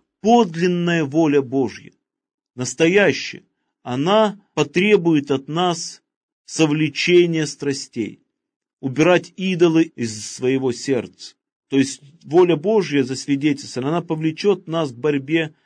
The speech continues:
со страстями. Если мы не, даже не приступали к этому, то, естественно, воля Божья, которая требует от нас отречения от страстей, нам не понравится.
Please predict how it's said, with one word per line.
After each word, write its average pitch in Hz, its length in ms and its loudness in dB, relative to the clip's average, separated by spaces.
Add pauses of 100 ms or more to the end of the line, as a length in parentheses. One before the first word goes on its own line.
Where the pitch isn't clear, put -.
(140)
со - 160 -8
страстями. 139 680 -4
Если 175 520 -2
мы 180 380 -2 (360)
не, 165 300 0
даже 170 440 2
не 180 120 0
приступали 185 720 -2
к 180 140 -4
этому, 120 420 -2 (340)
то, 151 100 -2
естественно, 180 640 0
воля 185 340 4
Божья, 151 540 2
которая 160 460 -2
требует 156 520 -2
от 143 160 -4
нас 170 220 -4
отречения 151 540 -4
от 139 60 -14
страстей, 165 440 -4
нам 185 340 0
не 170 80 -2
понравится. 165 800 -6